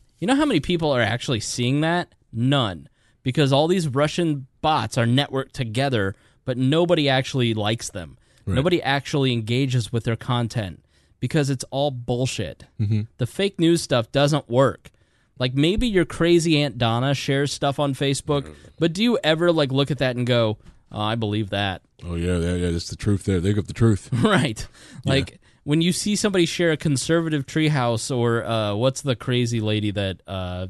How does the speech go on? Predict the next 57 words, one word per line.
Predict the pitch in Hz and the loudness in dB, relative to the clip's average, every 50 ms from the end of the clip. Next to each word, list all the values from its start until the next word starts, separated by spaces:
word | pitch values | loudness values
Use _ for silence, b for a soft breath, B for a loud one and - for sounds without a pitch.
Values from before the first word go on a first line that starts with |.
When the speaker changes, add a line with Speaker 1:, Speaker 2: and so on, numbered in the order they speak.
| 90 - | -12 -12
Speaker 1:
hates | 101 95 113 104 - - | -8 -6 -6 -6 -6 -6
Muslims? | 104 98 98 98 104 98 92 95 95 92 - - b b b b b b b b b | -6 -6 -6 -6 -8 -8 -8 -8 -10 -10 -12 -16 b b b b b b b b b
Speaker 2:
Yeah, | 135 123 104 90 | 0 2 2 2
Speaker 1:
Uh, | 80 | 0
Speaker 2:
that, | 98 104 101 - | -2 -4 -6 -8
yeah. | - 120 110 92 80 78 - - _ | -8 -6 -6 -6 -6 -10 -14 -12 _
Speaker 1:
you | 139 135 | -2 0
know | 127 127 | 2 2
what | 127 123 | 2 2
I | 120 | 2
Speaker 2:
Um, | 120 | 0
Speaker 1:
mean | 123 117 | 0 0
talking | - 135 120 113 110 107 101 | 0 0 -2 0 -2 -2 -4
about. | 98 92 92 90 92 92 - B B B B B | -4 -4 -6 -6 -6 -8 -8 B B B B B
Speaker 2:
whatever, | - 131 135 127 117 120 | 2 4 4 6 4 4
Aunt | 123 123 120 107 | 2 2 2 2
Donna's. | 117 113 117 113 113 113 110 - - - _ _ _ _ | 2 2 4 4 4 2 2 0 -4 -8 _ _ _ _
The | - 127 135 - 185 | 0 4 4 6 6
Speaker 1:
<laughs> | 135 135 | 6 6
Speaker 2:
Aunt | 135 131 | 6 6
Speaker 1:
Yeah. | 131 123 | 6 6
Speaker 2:
Donna | 123 123 127 127 127 | 8 8 6 6 6
lady. | 123 123 127 123 120 123 123 120 113 113 - | 6 6 6 6 6 6 4 4 2 0 -6
I've, | 104 - - 147 - | -8 -8 -8 -2 -2
I've | 135 143 | 0 2
got | 170 156 147 | 2 2 2
that | - 131 113 | 2 0 0
meme | 98 104 107 113 117 107 | 0 0 0 0 2 0
on | 104 101 | 0 0
my | 98 98 | 0 -2
computer | 98 101 92 92 101 104 101 104 | -2 -2 -2 0 0 0 2 0
still. | 101 101 98 95 95 95 92 95 95 - - | -2 -4 -6 -6 -6 -6 -6 -8 -8 -2 2
But, | 151 | 4
Speaker 1:
Yeah, | 147 147 147 139 117 101 | 6 6 6 6 4 4
Speaker 2:
um, | 107 110 - | 2 -2 -6
the, | 127 120 143 | 0 2 4
Speaker 1:
like | 147 120 - - - B B B B B B B B B | 4 4 2 -6 -14 B B B B B B B B B
Speaker 2:
or | - 117 123 123 120 | -2 2 2 2 4
the, | 113 113 110 110 107 101 | 4 4 4 4 4 4
uh, | 98 98 95 95 90 90 - - _ _ _ _ _ _ - | 2 2 0 -2 -4 -6 -10 -16 _ _ _ _ _ _ 0
F, | 135 131 120 117 - | 0 0 0 0 -2
yeah, | 123 117 110 | -2 -2 0
like, | 107 107 104 | 0 -2 -4
I | 120 | -4
think | - 147 131 135 | -4 -2 -2 -2
I | 123 | -4
saw | - - 135 127 123 120 117 113 107 | -2 -2 -2 0 0 0 0 0 -2
one | 101 110 120 117 | -2 -2 -2 -2
of | 117 | -2
those | 110 107 - | -2 -4 -2
fake | - 127 120 107 107 | 0 0 0 0 0
news | 120 117 117 110 104 | -2 -2 -2 -2 -2
one | 110 110 110 110 | -2 -4 -4 -4
bots | 101 101 107 113 110 - - | -4 -4 -4 -6 -6 -8 -6
today | - 110 107 110 110 | -4 -2 0 0 0
that, | 104 104 101 98 | 0 0 -2 -2
like, | 101 101 101 98 | -2 -4 -6 -8